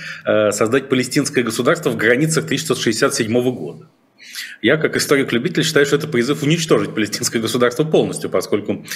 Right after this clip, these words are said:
в тысяча девятьсот шестьдесят седьмом году его не существовало вообще. Все его канонические территории, предусмотренные резолюциями оон, были заняты другими государствами.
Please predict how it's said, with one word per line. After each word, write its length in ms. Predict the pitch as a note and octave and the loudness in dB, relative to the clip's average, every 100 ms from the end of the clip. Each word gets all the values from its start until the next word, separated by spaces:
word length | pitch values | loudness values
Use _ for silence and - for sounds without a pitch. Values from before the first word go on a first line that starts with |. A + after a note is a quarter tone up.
| - - - | -10 -12 -2
в 40 | |
тысяча 160 | B2 A#2 | 0 2
девятьсот 220 | A#2+ A#2 | 0 0
шестьдесят 320 | B2 B2+ A#2 | 0 2 2
седьмом 280 | A#2 A#2+ A2+ | 0 0 4
году 180 | A#2 D#3+ | 4 4
его 140 | D#3 | 2
не 60 | C3+ | 0
существовало 360 | - B2+ C3+ | 2 2 4
вообще. 400 | C#3 - - D#2+ - - _ - - _ | 2 0 -6 -8 -12 -20 _ -20 -20 _
Все 280 | - - C3+ | -2 2 4
его 400 | A2+ G#2+ G2 G2+ - - _ | 4 2 0 -4 -14 -18 _
канонические 600 | - B2 A#2+ A2 - - | 0 2 2 0 -2 -2
территории, 440 | - A2+ A2+ G#2+ G#2 | 0 0 2 0 0
предусмотренные 880 | G#2+ G#2+ A2+ G#2 G#2+ G2 F#2+ F#2+ F#2+ | -2 -2 0 -2 -2 -2 0 0 0
резолюциями 560 | G2 A2 G#2+ - G#2 | 2 2 2 -2 0
оон, 180 | B2+ G3+ | 0 2
были 160 | B2 A2+ | 0 2
заняты 360 | A2+ D3 C3+ | 2 2 -2
другими 360 | A2 A2 A2 A#2 | -4 -2 -2 -2
государствами. 760 | G#2+ G#2 E2 D#2+ C3 F3 - | -2 -2 -4 -4 -4 -4 -6